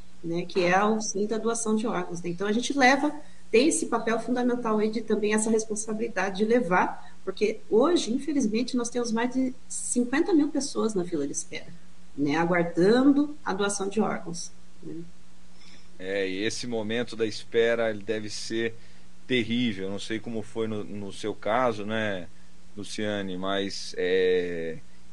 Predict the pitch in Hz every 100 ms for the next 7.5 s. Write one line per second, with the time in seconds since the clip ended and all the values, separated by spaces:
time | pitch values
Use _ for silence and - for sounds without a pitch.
0 | - 73 73 101 104 110 123 120 113 107
1 | 101 92 - 104 110 101 107 110 - 110
2 | 101 - 113 110 - 101 104 123 117 -
3 | 92 107 101 90 80 - - - - 104
4 | 110 127 131 127 110 92 90 85 - 127
5 | 120 - 113 - 104 120 131 - 117 104
6 | 90 - 123 - 101 127 139 123 123 107
7 | - 113 135 127